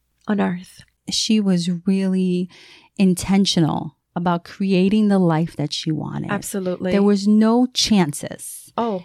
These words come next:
Speaker 2: It was
Speaker 1: absolutely.
Speaker 2: al-, it was methodical, it was intentional, and it was always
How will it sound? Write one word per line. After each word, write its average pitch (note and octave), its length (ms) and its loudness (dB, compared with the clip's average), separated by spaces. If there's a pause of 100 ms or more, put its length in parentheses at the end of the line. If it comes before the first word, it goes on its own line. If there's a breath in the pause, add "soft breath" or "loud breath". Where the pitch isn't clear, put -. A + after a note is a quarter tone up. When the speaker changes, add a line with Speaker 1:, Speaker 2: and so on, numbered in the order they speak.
(180)
Speaker 2:
It G#3+ 120 4
was G#3 220 2
Speaker 1:
absolutely. - 180 -4
Speaker 2:
al-, G#3+ 200 -2
it G#3+ 100 4
was F#3+ 260 0 (280)
methodical, G3 960 2 (140)
it G#3 80 2
was F#3 180 0
intentional, A#3+ 1000 -2
and F#3+ 160 2
it - 20 2
was F3+ 240 0
always F#3 560 2